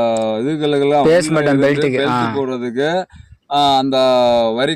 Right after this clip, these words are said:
Speaker 1: கட்டுறதுக்கு, இது எல்லாத்துக்கும் சேர்த்து அஞ்சு யூனிட் மணல் போட்டிருக்கோம்.
Speaker 2: ம்.
Speaker 1: இப்ப அடுத்ததை பாருங்க. கான்கிரீட் போடுறவங்களுக்கு, குழி கான்கிரீட்ல குழியில போடுறாங்கல்ல,
Speaker 2: ஆமா.
Speaker 1: அவங்களுக்கு போடுற செலவு ஐயாயிரம் ரூபா.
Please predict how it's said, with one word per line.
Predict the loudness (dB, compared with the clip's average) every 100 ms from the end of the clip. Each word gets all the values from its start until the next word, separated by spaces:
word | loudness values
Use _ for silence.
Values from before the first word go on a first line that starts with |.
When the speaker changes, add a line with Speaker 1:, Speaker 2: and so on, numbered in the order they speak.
| -4
Speaker 1:
கட்டுறதுக்கு, | -4 -4 -4 -2 -2 -2 -8 -4
இது | -2
எல்லாத்துக்கும் | 2 0 0 -4 -2
சேர்த்து | -4 0 0
அஞ்சு | 0 -2 0
யூனிட் | 0 0 0 0
மணல் | 0 -2
போட்டிருக்கோம். | -4 -2 -4 -8 -8 -4
Speaker 2:
ம். | -2 -4 -10 _ _ -20 _ _ -20 _ -12 -10
Speaker 1:
இப்ப | -2 0 0
அடுத்ததை | 0 -2 -2 -2
பாருங்க. | -2 -2 -8 -10 -18 -16 -16 -16 -18 -20 _ _ _ -4
கான்கிரீட் | 0 0 0 -2 -2 -4 -2
போடுறவங்களுக்கு, | -2 0 -2 -4 -4 -6 -10 -14 _ _ _ -8
குழி | -6 -2
கான்கிரீட்ல | -2 -2 -6 -6
குழியில | 0 0 0
போடுறாங்கல்ல, | -4 -2 -2 -4 -6 -8 -6
Speaker 2:
ஆமா. | -4 -4 -8 _ -6 -4
Speaker 1:
அவங்களுக்கு | -2 -6 -8 -8
போடுற | -4 -4 -4 -6
செலவு | -6 -4 -6
ஐயாயிரம் | -6 -6 -8 -10
ரூபா. | -14